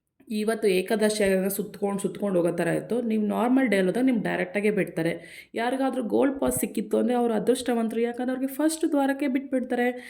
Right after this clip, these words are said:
ನಮಗೆ ಯಾವ ಪಾಸು ಸಿಕ್ಕಿಲ್ಲ, ಹಾಗೆ ನಾವು ಕ್ಯೂ ಅಲ್ಲೇ ಹೋಗಿದ್ವಿ. ನ-, ನಾರ್ಮಲಾಗಿ ನಮಗೆ ಎಲ್ಲಿ ದರ್ಶನ ಆಗುತ್ತೋ ದೇವ್ರು ಅಂತ ಅಂದ್ಕೊಂಡ್ರೆ ನಮ್ಗೆ ಅಲ್ಲೇ ದರ್ಶನ ಸಿಗೋದು.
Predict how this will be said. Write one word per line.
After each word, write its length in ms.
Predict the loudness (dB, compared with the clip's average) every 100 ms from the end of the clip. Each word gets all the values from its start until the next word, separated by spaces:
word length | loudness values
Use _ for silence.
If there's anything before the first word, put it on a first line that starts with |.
| -20 -14 -6
ನಮಗೆ 240 | -4 -2
ಯಾವ 200 | 0 -2
ಪಾಸು 320 | 0 0 0
ಸಿಕ್ಕಿಲ್ಲ, 400 | 0 0 2 2
ಹಾಗೆ 260 | 2 0 -2
ನಾವು 240 | -2 -4
ಕ್ಯೂ 160 | -2 0
ಅಲ್ಲೇ 260 | 2 2
ಹೋಗಿದ್ವಿ. 540 | 2 0 -2 -4 -8 -10 -20 -20 -20 -20 _
ನ-, 320 | -4 -2 -2 0
ನಾರ್ಮಲಾಗಿ 640 | 0 2 2 2 2 2
ನಮಗೆ 320 | 0 2 4
ಎಲ್ಲಿ 280 | 4 4 2
ದರ್ಶನ 260 | -2 -2
ಆಗುತ್ತೋ 520 | -2 0 -2 0 0 0
ದೇವ್ರು 220 | 0 0
ಅಂತ 180 | -2 -4
ಅಂದ್ಕೊಂಡ್ರೆ 520 | -4 -2 0 2 2
ನಮ್ಗೆ 240 | 2 2
ಅಲ್ಲೇ 260 | 2 2 2
ದರ್ಶನ 320 | 0 -4 -6
ಸಿಗೋದು. 580 | -2 0 0 -2 -8